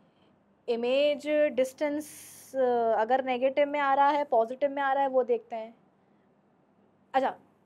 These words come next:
सॉरी, यहाँ पर तो, अ, ऑब्जेक्ट डिस्टेंस यहाँ पर हमें निकालना है, ठीक है। तो मैम इमेज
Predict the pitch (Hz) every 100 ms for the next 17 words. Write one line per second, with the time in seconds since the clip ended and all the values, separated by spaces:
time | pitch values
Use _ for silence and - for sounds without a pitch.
0 | - 269 233 262 285 - 359 349 - 254
1 | 240 285 269 320 269 285 - 285 277 262
2 | 247 247 240 233 220 214 190 190 202 _
3 | - 277 330 - _ _ _ _ - 302
4 | 339 - 269 269 359 320